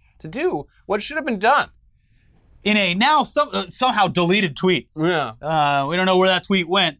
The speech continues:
Speaker 2: Uh, maybe the guy got banned for literally doing that.
Speaker 1: Yeah. Anyway, the hearings also revealed just how close the mob physically came to Pence, uh, indicating that he was at one point within forty feet of the rioters.
Speaker 2: <laughs> I mean, I don't like Mike Pence, but that's also fucking scary.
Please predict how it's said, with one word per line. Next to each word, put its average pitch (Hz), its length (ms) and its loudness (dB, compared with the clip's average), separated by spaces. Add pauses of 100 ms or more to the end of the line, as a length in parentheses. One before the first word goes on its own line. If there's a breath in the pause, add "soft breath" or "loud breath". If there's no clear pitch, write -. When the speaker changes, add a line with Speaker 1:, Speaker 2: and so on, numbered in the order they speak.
Speaker 2:
Uh, 139 360 0 (140)
maybe 165 240 -2
the 156 80 -6
guy 160 180 0
got 135 220 -4
banned 127 360 -6 (240)
for 139 260 -6 (220)
literally 151 400 -2
doing 135 280 -6
that. 120 220 -6 (180)
Speaker 1:
Yeah. 92 300 -18 (480 soft breath)
Anyway, 143 160 -2
the 151 60 0
hearings 156 260 -2
also 139 280 0
revealed 113 300 -8
just 120 180 -12
how 110 160 -2
close 123 340 -8
the 113 80 -16
mob 101 420 -4
physically 143 540 -10
came 101 280 -8
to - 100 -20
Pence, 110 380 -12
uh, 101 140 -12
indicating 180 420 -8
that 165 120 -6
he 196 100 -8
was 233 280 0
at - 80 -10
one 226 180 -4
point 226 220 -4
within 208 260 -8
forty 220 420 -6
feet - 380 -10
of 127 120 -16
the 120 80 -16
rioters. 131 480 -4 (100)
Speaker 2:
<laughs> 139 100 -14
I - 120 -8 (840 loud breath)
mean, 180 100 0
I 226 100 4
don't 254 100 2
like 220 180 0
Mike 185 220 0
Pence, 190 180 0
but 151 100 -10
that's 190 180 2
also 185 240 0
fucking 160 360 -4
scary. 110 420 -10